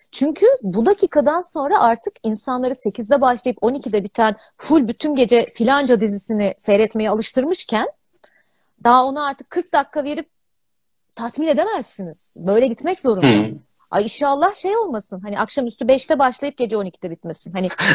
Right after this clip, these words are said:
Speaker 1: o kadarına da razıyız. Gerçekten.
Speaker 2: Bu şöyle
Speaker 1: Şey
Speaker 2: bir şey var. Şimdi,
Speaker 1: bitmiyor Kadir. A-,
Speaker 2: e,
Speaker 1: yani
Speaker 2: e,
Speaker 1: Sedat Bey.
Speaker 2: dijital plat-, özür dilerim. Dijital platformlarda artık dizilerin süreleri bir saat vesaire falan,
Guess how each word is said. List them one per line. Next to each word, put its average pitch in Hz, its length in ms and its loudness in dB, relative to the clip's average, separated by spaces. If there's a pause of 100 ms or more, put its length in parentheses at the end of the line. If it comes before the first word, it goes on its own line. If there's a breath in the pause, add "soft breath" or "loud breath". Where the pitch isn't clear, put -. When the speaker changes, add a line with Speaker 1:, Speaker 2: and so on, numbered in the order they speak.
(140)
Speaker 1:
o 226 40 10
kadarına 320 460 8
da 330 120 8
razıyız. 262 720 6 (600 loud breath)
Gerçekten. 214 420 -2
Speaker 2:
Bu 208 120 10
şöyle 196 220 10
Speaker 1:
Şey 202 100 10
Speaker 2:
bir 151 40 4
şey 135 200 8
var. 117 140 8
Şimdi, 151 240 6
Speaker 1:
bitmiyor 262 320 4 (120)
Kadir. 269 320 -10 (160)
A-, 208 120 -8
Speaker 2:
e, 127 100 8
Speaker 1:
yani 214 320 4 (200)
Speaker 2:
e, 151 840 2
Speaker 1:
Sedat 233 360 -2
Bey. 135 120 -2
Speaker 2:
dijital 185 340 6
plat-, 185 340 6
özür 147 260 8
dilerim. 113 160 6
Dijital 190 440 6
platformlarda 180 960 8
artık 143 460 2
dizilerin 143 380 8
süreleri 147 600 8
bir 135 140 6
saat 127 380 4
vesaire 117 460 6
falan, 113 400 4